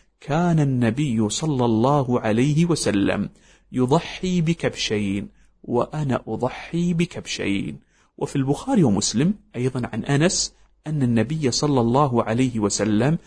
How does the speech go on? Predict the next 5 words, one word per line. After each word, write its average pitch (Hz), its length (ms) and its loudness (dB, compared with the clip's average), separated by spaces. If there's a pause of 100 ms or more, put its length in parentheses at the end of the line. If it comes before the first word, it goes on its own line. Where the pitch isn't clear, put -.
(320)
كان 185 340 2
يضحي 135 800 0
بكبشين 127 960 0 (520)
أملحين 139 960 2 (460)
أقرنين، 120 920 2